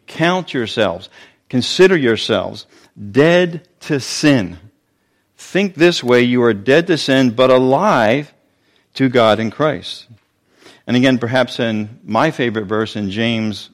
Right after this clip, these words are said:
one, verses two and three, "Consider it pure joy, my brothers and sisters, whenever you face trials of many kinds, because you know that the testing of your faith produces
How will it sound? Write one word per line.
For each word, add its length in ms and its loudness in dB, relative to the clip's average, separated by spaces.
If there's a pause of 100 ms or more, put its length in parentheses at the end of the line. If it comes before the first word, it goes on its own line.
(260)
one, 480 -2
verses 360 -6
two 200 -4
and 180 -6
three, 440 -4 (500)
"Consider 640 0
it 240 -14 (1120)
pure 640 -2 (220)
joy, 520 -2 (340)
my 140 -6
brothers 400 -2
and 100 -4
sisters, 520 -6 (280)
whenever 320 0
you 180 -4
face 320 -2
trials 640 -2
of 160 -8
many 240 -4
kinds, 680 -8 (440)
because 380 0
you 180 4
know 600 2 (280)
that 260 0
the 100 0
testing 480 -2
of 120 0
your 120 -2
faith 560 -4 (380)
produces 760 -2